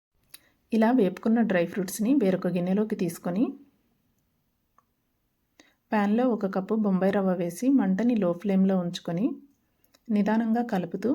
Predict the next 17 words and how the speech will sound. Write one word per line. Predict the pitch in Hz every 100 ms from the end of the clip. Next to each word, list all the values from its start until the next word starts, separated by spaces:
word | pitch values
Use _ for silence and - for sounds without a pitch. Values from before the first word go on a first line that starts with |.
| - - _ _ _
రంగు | 214 202 220
మారే | 226 196 180
వరకు | 175 190 269
ఫ్రై | 277 214
చేసుకోవాలి. | 185 160 160 180 175 170 175 - - _ _ _ _ _ _ _ _ _ _ _ _ _ _ _ _ _ _ _ _ _ _ _ _ _ _ _ _ _ _ _ _ _ _ _ _ -
ఇలా | 220 240 226
ఐదారు | 190 190 196
నిమిషాల | 185 185 185 226 226
పాటు | 208 190 240 285 -
బాగా | 196 180 185
కలుపుతూ | 254 202 180 185 - 247 - - _ _ - _ _ _ _ _
ఫ్రై | - 196
చేసుకున్న | 190 214 - 208 190
తర్వాత | 175 170 175 233
గోల్డెన్ | 240 190 180 214
కలర్‌లోకి | 220 190 175 175 165 262
మారుతుంది. | 262 185 170 165 165